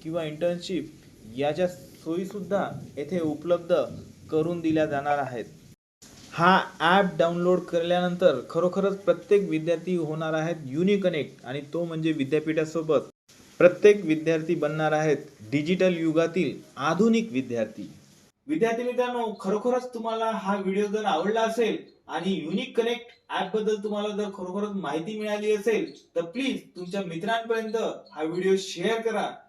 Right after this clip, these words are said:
जेणेकरून त्यांना सुद्धा या क-, ॲप बद्दल माहिती होईल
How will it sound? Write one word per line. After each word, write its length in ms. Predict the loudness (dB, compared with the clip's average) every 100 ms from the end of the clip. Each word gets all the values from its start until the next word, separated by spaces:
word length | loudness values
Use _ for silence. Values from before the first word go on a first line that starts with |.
| _ -6
जेणेकरून 480 | -4 -2 -4 -6 -8 -14 _
त्यांना 260 | -10 -6 -8
सुद्धा 360 | -8 -6 -4 -2
या 260 | -2 -2 -6 -10 -20 _ _ _ -4
क-, 140 | -2 0
ॲप 220 | -2 2
बद्दल 300 | 2 2 0 -4 -14 -10
माहिती 340 | -4 -4 -4
होईल 280 | -4 -2 -2